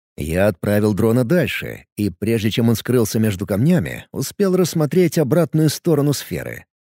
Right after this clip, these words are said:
Несколько больших панорамных окон, а перед ними ровная каменная площадка за высоким ограждением. Площадка-полигон смахивала на армейскую полосу препятствий. Сейчас она была пустой,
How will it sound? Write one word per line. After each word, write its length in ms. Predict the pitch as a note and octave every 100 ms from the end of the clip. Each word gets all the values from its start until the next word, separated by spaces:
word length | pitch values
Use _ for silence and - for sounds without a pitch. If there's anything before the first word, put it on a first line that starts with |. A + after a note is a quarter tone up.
| -
Несколько 520 | G2+ G#2+ - G2+ A2
больших 460 | G2+ G2+ C3 A#2 -
панорамных 520 | A2 G#2+ G#2+ G#2+ -
окон, 420 | - F3 - C#2 B1 _ -
а 120 | G#2+
перед 340 | A2+ G#2+ G2
ними 420 | F3 D#3+ C#2 A#1+ -
ровная 540 | D#3 F3+ F2+ F2 F2
каменная 500 | - C3+ G#2 G#2+ A2
площадка 760 | - G2 - - G3 - - C#2
за 140 | B2
высоким 480 | F3 - G3+ F3+ F#3
ограждением. 760 | F3+ F#3 D#3 F#2+ C2+ B1 A#1 - _ _ _ -
Площадка-полигон 1300 | D#2 F2 - A2+ A#2+ - G#2+ G2+ F#2+ F#2 D#3 G#2+ A#1+
смахивала 720 | - D3 F3+ E3 D3+ D#3 D#3+
на 200 | D3+ D3
армейскую 640 | D3+ C3+ F3 D3+ - D3+ D3
полосу 460 | - D3+ C3 -
препятствий. 720 | B2 B2+ C#2+ A#1+ - A1+ A1 _ _
Сейчас 500 | - A2+ G2+ - F#2+
она 160 | G#2 G2+
была 200 | G#2+ A2+
пустой, 600 | D#3+ - - G3+ C2+ -